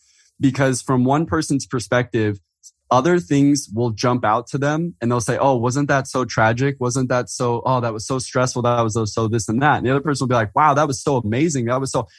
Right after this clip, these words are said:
I got so much out of that. I saw so much gratitude. I saw so much bliss. Wow, isn't God great?"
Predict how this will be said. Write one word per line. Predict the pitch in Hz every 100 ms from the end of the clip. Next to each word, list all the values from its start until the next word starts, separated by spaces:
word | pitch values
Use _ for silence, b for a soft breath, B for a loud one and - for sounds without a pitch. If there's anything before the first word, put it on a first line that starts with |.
| b
I | 147
got | 160
so | - 165
much | 147
out | 139 151
of | 160
that. | 117
I |
saw | 113 143
so | 143
much | 139 104
gratitude. | 120 135 156 123
I | 110
saw | 101 135
so | 135
much | 127 -
bliss. | 147 143
Wow, | 135 139
isn't | 139 160
God | 117 127 135
great?" | 107 117 170